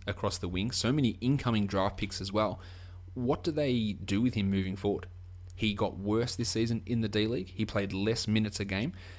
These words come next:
He shot the ball worse, only forty-one percent and thirty-five from three. He averaged fifteen points, six rebounds, two assists, one point one steals, and point seven blocks. So they're all pretty good numbers.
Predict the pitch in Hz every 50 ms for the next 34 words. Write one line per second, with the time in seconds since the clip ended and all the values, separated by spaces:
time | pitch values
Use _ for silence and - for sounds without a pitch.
0 | - - - 104 95 - - - 110 101 - - 123 110 101 104 101 98 98 101
1 | 92 101 107 135 175 - - 117 110 104 - - 123 120 120 113 110 110 107 104
2 | - 101 - - 107 104 101 95 95 110 104 101 101 - - 98 98 95 - -
3 | 95 - - 107 113 135 175 175 - - 104 98 95 92 92 - - 135 127 -
4 | 131 117 110 107 - 113 110 101 - - - 123 110 - - 101 101 104 101 104
5 | 101 101 98 - - - - 110 104 101 - - 101 92 - - - - - -
6 | - 107 104 101 - 113 90 92 104 98 - - - 101 101 98 101 95 - -
7 | 107 92 - - 101 98 98 98 110 120 - - - - - 110 131 156 165 151
8 | 135 - 139 127 117 117 110 104 107 113 117 98 - -